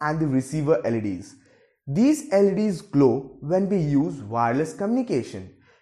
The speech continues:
You will see in the section zero and one, means not zero and one in the sectional part, in the digital pins, when you see zero and one, there is written on the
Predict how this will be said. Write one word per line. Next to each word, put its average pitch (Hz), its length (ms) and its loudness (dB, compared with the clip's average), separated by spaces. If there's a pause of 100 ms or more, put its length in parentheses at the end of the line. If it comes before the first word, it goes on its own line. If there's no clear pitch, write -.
You 214 160 0
will 277 140 2
see 165 560 0 (260)
in 180 120 -2
the 185 60 -4
section 254 600 -2
zero 220 580 0
and 175 240 -2
one, 107 300 0 (360)
means 175 320 -8
not 202 320 -2
zero 196 360 -2
and 220 200 -2
one 208 140 -2
in 208 80 0
the 208 80 -2
sectional 202 520 -2
part, 120 460 0 (340)
in 247 120 -4
the 269 80 0
digital 190 480 2
pins, 139 460 -2 (260)
when 202 200 2
you 247 100 2
see 165 500 -4 (180)
zero 185 380 0
and 202 240 0
one, 165 200 2
there 165 140 0
is 165 120 -2
written 185 340 -2
on 160 120 -2
the 147 80 -2